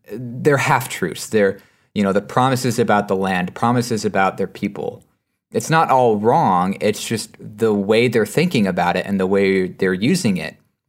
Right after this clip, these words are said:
is not true to the original intent and message of that promise. Um, like with Jerusalem. A-, another obstacle, barrier,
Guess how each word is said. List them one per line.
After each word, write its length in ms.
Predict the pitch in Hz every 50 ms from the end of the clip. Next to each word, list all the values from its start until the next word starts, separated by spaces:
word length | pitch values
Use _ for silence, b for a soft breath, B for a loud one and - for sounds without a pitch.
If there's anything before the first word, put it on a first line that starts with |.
| _ _ _ _ _ _ _ _
is 380 | - 113 104 101 95 101 - - - _ -
not 420 | 104 104 107 113 113 - - -
true 440 | - - 120 107 101 95 92 92 90
to 180 | - - 104
the 180 | 92 98 92 92
original 680 | 92 92 98 95 92 - - 101 87 85 85 - _ -
intent 540 | - - - - - - 107 98 95 - - -
and 180 | 95 92 92
message 600 | 95 92 92 - - 87 82 - - - - - _ _ -
of 100 | - 98
that 220 | 87 87 80 - -
promise. 640 | - 95 87 82 78 67 - - - - - - _ _ _ _ _ _ _ _ _ _ _ _ _ _ _ _ -
Um, 500 | 95 92 92 90 87 85 87 92 104 - - _ _ _ _ _ _ _ _ _ -
like 300 | 113 107 107 101 101 104
with 180 | 101 92 -
Jerusalem. 720 | - - 98 87 85 78 - - - 67 71 - - - - _ _ -
A-, 140 | 123 123 -
another 760 | 127 123 127 131 131 131 127 131 123 117 110 104 - - - _ _ _ _ -
obstacle, 580 | 104 98 101 - - 110 101 - 98 85 78
barrier, 720 | 101 101 98 95 92 90 87 87 87 82 80 85 - -